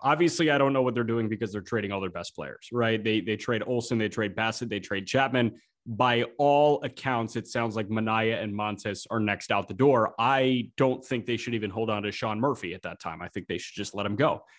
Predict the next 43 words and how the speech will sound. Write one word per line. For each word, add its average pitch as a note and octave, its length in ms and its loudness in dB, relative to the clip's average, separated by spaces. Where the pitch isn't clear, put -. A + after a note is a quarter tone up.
Um, B2 440 0
i-, D#3 220 -12
with D3 320 2
Olson, C#3 640 2
the C#3+ 160 0
main D#3 300 4
pieces E3+ 400 0
back C3 240 -2
were C3+ 80 -4
Shea C3+ 240 -6
Langoliers, C3+ 640 -2
who B2+ 140 -4
is A2 80 -8
close C3+ 320 0
to - 120 -6
M C#3+ 120 0
L C#3 100 2
B C3+ 100 0
ready B2+ 280 0
as A#2 80 -4
a A2+ 60 -6
catcher, A2+ 360 -4
who A#2+ 260 2
might C3 280 2
be F3+ 80 -4
good, C3+ 280 2
might C3+ 180 2
be D#3 80 0
good. C3 220 0
But, C#3 100 0
like, B2 200 -6
do B2+ 100 -6
you D#3 160 -2
see D#3+ 320 2
a A2+ 140 0
top - 480 -4
ten B2+ 280 -2
catcher A#2+ 380 -2
in A2 80 0
baseball G2 460 -2
in G#2+ 80 -4
Shea G#2+ 160 -2
Langoliers? A2 560 -4